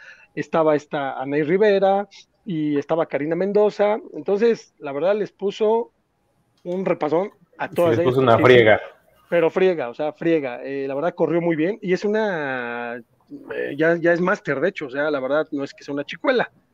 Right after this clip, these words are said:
Speaker 1: ya es máster y corrió muy bien. Entonces, le pregunté que con qué equipo entrena, ¿no? Ella entrena solita, es autodidacta, entonces, la verdad, dio una muy buena cátedra. Eso fue lo que sucedió, chicos, el domingo pasado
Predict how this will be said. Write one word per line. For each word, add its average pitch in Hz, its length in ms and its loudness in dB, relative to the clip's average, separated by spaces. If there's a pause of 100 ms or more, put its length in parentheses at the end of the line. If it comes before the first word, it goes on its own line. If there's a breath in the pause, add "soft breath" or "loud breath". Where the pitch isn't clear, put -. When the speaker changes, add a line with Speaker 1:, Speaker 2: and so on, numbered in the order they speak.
(220)
Speaker 1:
ya 156 120 2
es 160 60 -2
máster 185 560 0
y 156 120 -10
corrió 147 480 -4
muy 151 320 -6
bien. 131 240 -6
Entonces, 165 480 -4 (400 soft breath)
le 151 120 -2
pregunté 165 360 2
que 156 260 0 (180)
con 143 180 -6
qué 175 80 -4
equipo 156 260 -4
entrena, 202 380 2
¿no? 196 220 -4
Ella 185 160 -2
entrena 175 340 -2
solita, 233 600 0 (180)
es 160 240 -6
autodidacta, 165 800 -2
entonces, 185 500 -4
la 139 80 -4
verdad, 156 240 -2
dio 170 140 -2
una 170 160 -2
muy 160 340 -4
buena 156 300 -2
cátedra. 185 480 -2 (580 loud breath)
Eso 185 160 -4
fue 294 80 2
lo 294 80 0
que - 80 -4
sucedió, 185 400 0
chicos, 233 460 -4
el 160 320 -2
domingo 208 340 0
pasado 208 480 0